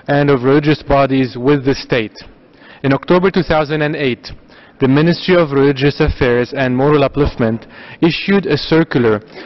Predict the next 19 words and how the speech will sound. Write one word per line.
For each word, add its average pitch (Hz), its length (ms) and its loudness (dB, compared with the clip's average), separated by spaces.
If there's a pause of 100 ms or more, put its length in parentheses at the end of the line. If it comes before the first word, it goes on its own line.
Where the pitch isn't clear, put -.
(120)
requesting 156 640 -2
all 170 340 0
future 190 380 -2
construction 156 720 -2
of 139 160 0
any 170 260 2
place 147 460 -2
of 135 180 -2
worship 143 440 0
to 123 120 -2
be 131 140 0
subject 160 560 -2 (360)
to 147 100 2
prior 165 380 0
permission 139 760 -4 (500)
to, - 100 -2
of 151 160 0
the 143 120 2
ministry. 127 600 -2